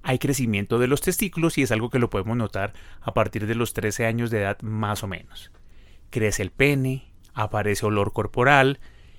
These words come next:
y muchos tienen acné por el estímulo de los andrógenos, que hacen que estas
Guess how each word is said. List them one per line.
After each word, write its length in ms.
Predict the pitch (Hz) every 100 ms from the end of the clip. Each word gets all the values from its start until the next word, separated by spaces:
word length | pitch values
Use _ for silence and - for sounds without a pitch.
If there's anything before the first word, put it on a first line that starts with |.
| - -
y 120 | 233
muchos 380 | 208 185 180 -
tienen 300 | 139 131 139
acné 380 | - - 139 113 - - -
por 160 | - 196
el 80 | 208
estímulo 720 | - - 190 185 180 180 160
de 180 | 113 117
los 280 | 113 113 113
andrógenos, 720 | 120 139 180 120 104 107 - - - - -
que 120 | -
hacen 220 | 170 165 170
que 300 | 156 131 117
estas 540 | - 131 139 131 -